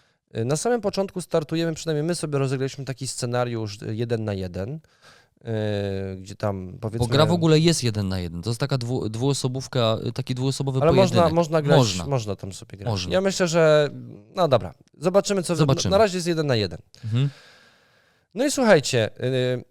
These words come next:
Speaker 1: jeżeli chodzi o poruszanie się na planszy, to mamy trzy punkty akcji. Rzeczywiście robimy to, co mogliśmy robić, jeżeli chodzi o grę wideo, czyli po prostu zbieramy surowce, pokonujemy jakieś mniejsze armie, zdobywamy artefakty, mm, zdobywamy jednostki, jeżeli mamy jakąś dyplomację, no i tego tam typu rzeczy.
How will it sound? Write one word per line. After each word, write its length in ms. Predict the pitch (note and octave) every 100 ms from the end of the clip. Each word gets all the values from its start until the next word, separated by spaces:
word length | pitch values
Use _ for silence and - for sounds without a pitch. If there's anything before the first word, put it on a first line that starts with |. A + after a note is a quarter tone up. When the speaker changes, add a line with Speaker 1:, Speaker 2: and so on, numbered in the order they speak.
| _ _ _ -
Speaker 1:
jeżeli 340 | C#3 D3+ A#3
chodzi 220 | - A#3
o 60 | G#3+
poruszanie 420 | F3+ F3 G3+ G#3
się 80 | F#3
na 100 | E3+
planszy, 320 | E3+ G3+ -
to 220 | - F3+
mamy 360 | E3 D3 E3+ F#3
trzy 180 | - E3+
punkty 340 | E3+ D#3 C3+
akcji. 320 | E3+ - G#3+
Rzeczywiście 440 | E3+ D#3+ D#3+ D#3 D3+
robimy 280 | C#3+ D3 C#3+
to, 120 | C#3+
co 160 | -
mogliśmy 440 | C#3 B2+ C3 C3+ B2+
robić, 400 | B2 A2+ A2 -
jeżeli 300 | A2+ A2+ A#2
chodzi 260 | A#2+ A2 G#2+
o 60 |
grę 160 | G#2 G#2
wideo, 340 | F#2+ G#2+ B2+
czyli 160 | C3 A#2
po 40 |
prostu 400 | A2+ - G#2+ G2+ G2
zbieramy 460 | G2+ G#2+ C3+ A#2+
surowce, 720 | A2+ A#2 D3 - - B2+ A#2 A2 G2+ A2
pokonujemy 480 | A2+ B2+ A2+ A2 G#2
jakieś 260 | G2 G#2
mniejsze 340 | G#2+ G2+ - -
armie, 440 | C#3 C#3+ B2 A2+ A2 G#2+
zdobywamy 600 | G2+ G2 G2+ G2 G#2 G2+ F#2+
artefakty, 920 | F#2+ F#2 G#2 C3+ C#3+ - - A2+ A#2 - _ _ - _ -
mm, 600 | G#2+ G#2 G#2 G#2 G#2 G2+
zdobywamy 440 | A2+ A#2 B2 A#2
jednostki, 480 | G#2+ G#2+ C#3 - C3
jeżeli 160 | B2+
mamy 140 | B2 A#2+
jakąś 220 | A#2+ A#2+
dyplomację, 580 | A#2 A#2 A2 G#2+ - G3
no 100 | A#3+
i 60 |
tego 180 | - C#3+
tam 160 | C3+ A#2
typu 200 | - G2+
rzeczy. 300 | F2 D#2+